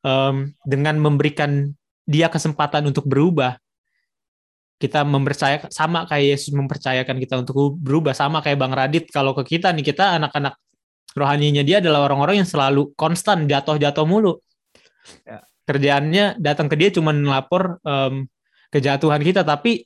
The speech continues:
Speaker 1: selalu ada kesempatan untuk yang diberikan sama Bang Radit untuk kita berubah. Nah, itu pengampunan tuh.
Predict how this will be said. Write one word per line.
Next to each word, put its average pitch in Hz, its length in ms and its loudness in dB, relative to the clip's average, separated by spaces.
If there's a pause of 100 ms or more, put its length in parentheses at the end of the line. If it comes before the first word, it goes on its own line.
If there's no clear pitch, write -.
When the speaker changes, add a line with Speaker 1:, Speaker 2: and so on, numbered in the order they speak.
Speaker 1:
selalu 175 400 4
ada 175 100 4
kesempatan 180 760 -2
untuk 175 480 0 (540)
yang 175 240 2
diberikan 170 420 2
sama 165 240 0
Bang 139 240 0
Radit 151 240 0
untuk 156 220 -2
kita 151 160 0
berubah. 147 340 0
Nah, 139 160 0
itu 196 140 -2
pengampunan 180 480 2
tuh. 156 160 -4